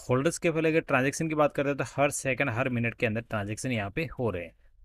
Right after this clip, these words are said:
होल्डर्स को हम यहाँ पे चेक करेंगे, वेट करिए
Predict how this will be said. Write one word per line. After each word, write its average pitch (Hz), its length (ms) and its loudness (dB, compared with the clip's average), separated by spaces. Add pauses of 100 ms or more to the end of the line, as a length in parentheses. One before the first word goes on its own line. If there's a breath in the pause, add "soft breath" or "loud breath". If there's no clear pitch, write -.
(120)
होल्डर्स 139 320 2
को 175 420 2
हम 160 180 0
यहाँ 143 200 2
पे 165 120 -4
चेक 151 260 0
करेंगे, 131 400 0 (220)
वेट 117 220 2
करिए 139 340 0